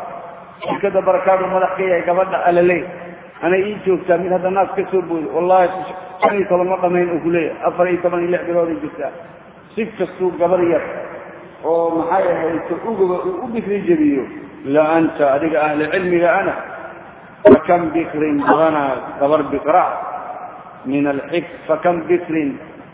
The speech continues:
badanaa arrin bikra. Min alxikami, oo xikmada,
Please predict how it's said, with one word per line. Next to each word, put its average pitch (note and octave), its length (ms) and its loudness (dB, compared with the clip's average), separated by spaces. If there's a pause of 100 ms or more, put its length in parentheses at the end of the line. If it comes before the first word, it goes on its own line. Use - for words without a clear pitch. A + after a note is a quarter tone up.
(640)
badanaa E3 520 6 (300)
arrin D#3 340 0
bikra. D3+ 380 2 (720)
Min D3 180 2
alxikami, D3+ 720 0
oo C#3+ 180 0
xikmada, D3 460 2